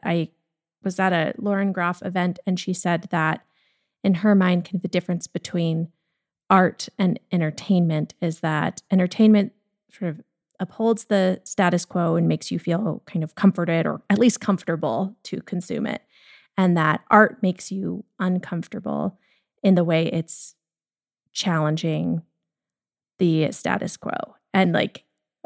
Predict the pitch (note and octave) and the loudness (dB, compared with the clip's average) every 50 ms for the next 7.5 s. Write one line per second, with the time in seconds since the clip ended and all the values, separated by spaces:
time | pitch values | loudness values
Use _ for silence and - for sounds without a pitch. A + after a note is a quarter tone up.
0 | - - - - - - D#4 C#4+ B3+ D4 A#3 A#3+ A3+ A3 G#3+ G#3 G#3 - - - | -16 -16 -16 -10 -2 2 2 4 4 4 4 4 4 6 6 4 4 2 -2 -6
1 | - - _ _ _ _ _ _ _ _ _ _ _ _ _ _ - - G3+ G3 | -14 -20 _ _ _ _ _ _ _ _ _ _ _ _ _ _ -4 -2 -2 2
2 | G#3+ F#3+ F#3 F#3 F3+ F3+ F3 - - - - - F3 F#3+ F3 F3 D#3+ - - F#3+ | 4 4 6 6 6 4 2 0 -2 -4 -6 -4 0 2 2 2 2 0 -4 -8
3 | E3+ - - _ _ _ _ _ - G3+ G#3 - - - - G3+ F3+ E3 D#3+ E3 | -12 -12 -16 _ _ _ _ _ -2 -2 -2 -2 -4 -6 -4 -4 -2 -2 -2 -2
4 | F3 F3 E3+ E3 E3 E3 G3 G3 G#3+ G#3 G#3 - - - - - - F#3 - - | 0 0 0 0 -2 -2 -4 -4 -6 -6 -6 -4 -2 -2 -2 -2 -2 -4 -6 -8
5 | _ _ _ _ _ _ _ _ _ _ _ _ _ _ _ _ _ _ _ _ | _ _ _ _ _ _ _ _ _ _ _ _ _ _ _ _ _ _ _ _
6 | - F#3 E3+ D#3+ E3 - - - _ _ _ _ _ - - G#3 G3+ - - G#3+ | -2 -2 0 0 -2 -4 -8 -12 _ _ _ _ _ 2 4 4 4 2 -2 -4
7 | G#3 G3 F#3+ - F#3 F3 E3+ E3 - - | -2 -2 -2 0 0 0 0 0 -2 -2